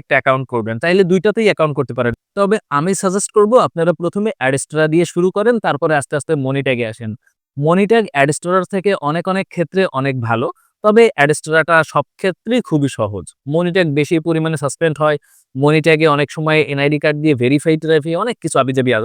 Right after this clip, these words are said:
রয়েছে, সেক্ষেত্রে অ্যাডস্ট্রাতে এই ঝামেলা নাই। এর জন্য প্রথম দিকে অ্যাডস্ট্রা দিয়ে শুরু করেন।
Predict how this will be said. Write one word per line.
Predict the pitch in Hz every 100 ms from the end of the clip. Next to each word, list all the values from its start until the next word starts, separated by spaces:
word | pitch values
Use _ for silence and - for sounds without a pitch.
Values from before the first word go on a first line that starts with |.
| 120
রয়েছে, | 135 - - _ _ _
সেক্ষেত্রে | - 196 214 247 139
অ্যাডস্ট্রাতে | 139 143 156 156 156
এই | 127
ঝামেলা | 127 139 147
নাই। | 180 247
এর | 160
জন্য | 147 156 147
প্রথম | 156 - 202 202
দিকে | 226 247
অ্যাডস্ট্রা | 139 143 139 147 139
দিয়ে | 139 131
শুরু | 123 117 95
করেন। | 92